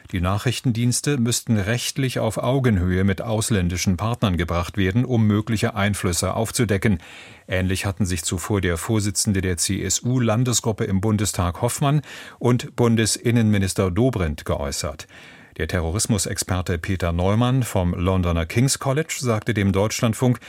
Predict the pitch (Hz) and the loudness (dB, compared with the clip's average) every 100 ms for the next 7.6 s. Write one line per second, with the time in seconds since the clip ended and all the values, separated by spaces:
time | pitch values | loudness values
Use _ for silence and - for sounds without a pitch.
0 | - - 113 110 120 113 110 - 131 131 | -20 -2 2 2 2 2 0 0 0 2
1 | 113 110 95 147 110 82 78 82 82 82 | 2 0 2 2 2 0 0 -2 -2 -4
2 | - 95 104 95 - 92 82 - 92 92 | -4 -2 0 -2 -2 -4 -6 -4 -4 0
3 | 104 98 110 - - - 104 - 98 95 | 0 2 0 0 -6 -8 -4 -2 0 0
4 | 95 - 95 - 104 120 127 110 110 104 | -2 -2 -2 0 0 0 0 0 0 0
5 | 113 110 101 98 113 92 95 92 90 80 | 2 2 2 0 0 -2 0 -2 -2 -4
6 | - 95 98 101 - 95 92 98 80 76 | -2 0 2 0 0 0 0 0 -2 -2
7 | 80 78 80 104 117 80 | -4 -4 0 2 2 0